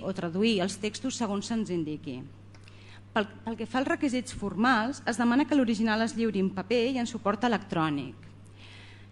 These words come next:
Cada unitat del servei editorial demana uns requisits específics que també s'especifiquen en aquest document. Ara hi entrarem, perquè el veieu.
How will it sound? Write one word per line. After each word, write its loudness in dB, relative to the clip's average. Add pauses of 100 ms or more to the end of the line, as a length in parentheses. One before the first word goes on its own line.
(120)
Cada 8
unitat 6
del 2
servei 2
editorial 0
demana 6
uns 6
requisits 2
específics 0
que -4
també -2
s'especifiquen -4
en 2
aquest -2
document. -2 (600)
Ara -6
hi -2
entrarem, 0
perquè -4
el -8
veieu. -4